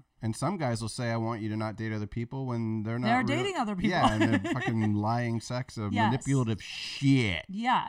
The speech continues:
Speaker 2: and we know that I've been there, done that.
Speaker 1: Yeah.
Speaker 2: And I feel like hopefully this isn't one of those cases, but, you know, no risk,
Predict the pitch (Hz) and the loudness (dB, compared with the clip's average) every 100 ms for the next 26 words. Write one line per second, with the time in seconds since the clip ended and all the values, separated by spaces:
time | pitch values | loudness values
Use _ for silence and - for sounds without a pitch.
0 | - 202 220 240 233 240 226 190 202 180 | -6 -8 -6 -4 -4 -2 -4 -4 -4 -6
1 | 190 220 240 185 202 175 175 214 165 175 | -6 -4 -4 -4 -6 -6 -4 -2 -2 0
2 | 220 175 139 - _ - 202 202 202 196 | 0 0 0 -4 _ -8 -4 -4 -4 -6
3 | 202 269 262 262 262 - _ _ 220 214 | -6 -6 -2 -2 -4 -8 _ _ -4 -2
4 | 214 - - 170 214 220 226 214 202 202 | -2 -6 -8 -4 -4 -4 -6 -6 -6 -6
5 | 202 180 175 - 165 185 175 226 202 220 | -4 -4 -4 -6 -8 -8 -6 -6 -6 -6
6 | 262 214 214 - - - _ _ - _ | -4 -4 -4 -8 -20 -20 _ _ -20 _
7 | _ _ _ _ 240 170 190 240 269 233 | _ _ _ _ _ -8 -2 0 0 -2
8 | 233 240 | -4 -6